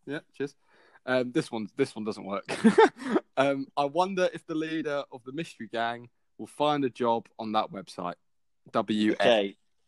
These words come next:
Speaker 2: So I thought it was Wilfred Indeed
Speaker 1: Yeah.
Speaker 2: E.
Speaker 1: Yeah, that's it. <laughs> That's, that's it.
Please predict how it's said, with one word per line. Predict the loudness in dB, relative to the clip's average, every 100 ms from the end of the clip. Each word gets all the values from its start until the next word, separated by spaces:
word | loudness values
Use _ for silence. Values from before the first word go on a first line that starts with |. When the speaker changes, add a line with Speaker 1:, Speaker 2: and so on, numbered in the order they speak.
| _ _ _ -20
Speaker 2:
So | -10 -2 4 6
I | 6 4
thought | -2 -6 -6
it | -8
was | -8 -8 -10
Wilfred | -8 -6 -8 -12 -4 -2 -2 -6 -14 _ -10
Indeed | -8 -6 -4 -2 -2 -6 -12 _ _ 2
Speaker 1:
Yeah. | 4
Speaker 2:
E. | 4 -6 _ _
Speaker 1:
Yeah, | -4 -4 -2
that's | -2 0
it. | 4 4
<laughs> | 6
That's, | 6 6 2 -6 -2
that's | -2 -2 -6
it. | -6 -6